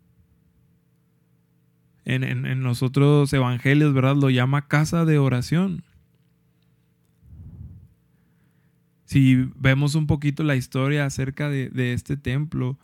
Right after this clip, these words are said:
eh, que, como te decía, ¿verdad?, que fue diseñado, que fue hecho para adorar a Dios, para ofrecer,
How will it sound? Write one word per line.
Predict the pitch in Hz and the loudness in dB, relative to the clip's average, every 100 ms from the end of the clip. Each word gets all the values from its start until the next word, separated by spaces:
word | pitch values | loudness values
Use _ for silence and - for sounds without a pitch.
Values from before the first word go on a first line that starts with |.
| _ _ _ _ - | _ _ _ _ -8
eh, | 120 117 110 107 - - - - - - _ | -6 -4 -6 -8 -12 -20 -20 -20 -20 -20 _
que, | - 117 113 107 - - - | -6 -4 -2 -6 -10 -18 -12
como | 107 104 | -10 -8
te | 117 | -6
decía, | 110 - 143 139 | -6 -2 0 2
¿verdad?, | 123 127 | 0 -2
que | 131 120 | -4 -8
fue | - 120 | -4 0
diseñado, | 139 139 123 123 131 135 131 | 0 0 -4 -4 -2 -2 -4
que | 117 | -8
fue | - 117 123 | -4 -2 -2
hecho | 127 - | -2 -4
para | 139 127 113 113 113 | -2 -2 -2 -6 -6
adorar | 113 110 117 139 143 | -4 -2 2 2 2
a | 131 | 2
Dios, | 127 139 135 | 2 0 -2
para | 135 117 | -4 -6
ofrecer, | 113 - 120 - 131 139 | -6 -10 -12 -4 -2 -2